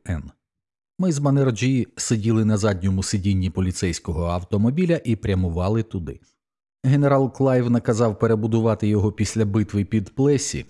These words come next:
дивувався Банерджі, коли ми під'їжджали по обсадженій пальмами алеї до казначейських воріт форту. "І це коштувало понад два мільйони фунтів, а звідси жодного пострілу не зробили".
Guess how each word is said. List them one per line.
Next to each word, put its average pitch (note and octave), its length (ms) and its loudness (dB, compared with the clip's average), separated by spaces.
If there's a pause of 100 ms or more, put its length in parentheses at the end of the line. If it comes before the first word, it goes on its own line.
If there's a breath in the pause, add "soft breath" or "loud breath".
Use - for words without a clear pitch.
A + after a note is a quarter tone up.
дивувався F#2 640 -2
Банерджі, F2+ 680 -2
коли F#2+ 240 0
ми F2+ 140 0
під'їжджали F#2+ 800 -2
по F#2+ 160 -4
обсадженій F#2 640 -2
пальмами F2 560 -2
алеї F#2 460 -2
до F#2+ 160 -2
казначейських G2 840 -2
воріт F#2+ 300 -2
форту. - 460 -12 (120)
"І C#3 100 0
це - 160 -2
коштувало D#3+ 680 0
понад D3+ 360 -2
два D#3+ 180 2
мільйони C#3+ 440 2
фунтів, D#2+ 580 -6 (140)
а D3+ 120 0
звідси C3 600 -2
жодного A#2+ 440 0
пострілу E2+ 560 -2
не F#2+ 140 0
зробили". F2 540 -2